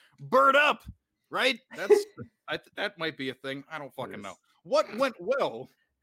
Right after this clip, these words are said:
Speaker 1: for the Atlanta Falcons in twenty twenty-one is pretty much just a couple things. Because, like, honestly, the entire defense is in a full rebuild 'cause what Dan Quinn tried to put together really didn't work out. But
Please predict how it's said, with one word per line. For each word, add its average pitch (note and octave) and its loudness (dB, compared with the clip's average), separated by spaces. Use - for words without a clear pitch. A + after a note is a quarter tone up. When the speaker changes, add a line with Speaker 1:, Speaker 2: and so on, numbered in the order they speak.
Speaker 1:
for F3+ -8
the F3+ -2
Atlanta F3 -6
Falcons D#3+ -6
in C#3+ -10
twenty D3+ -10
twenty-one C3+ -8
is D#3 -6
pretty C4+ -8
much A3 -10
just F3 -8
a D#3+ -8
couple D#3 -12
things. G2+ -14
Because, D3+ -8
like, D#3 -8
honestly, F3 -6
the C#3+ -8
entire D3+ -6
defense C3+ -8
is A#2+ -14
in C3 -10
a B2 -10
full C3 -10
rebuild B2 -8
'cause A#2+ -12
what C3 -10
Dan C#3+ -6
Quinn C#3 -8
tried E3+ -8
to D3 -14
put C#3+ -14
together C3 -8
really D3 -8
didn't C3 -10
work A#2+ -8
out. A2 -8
But D#3+ -2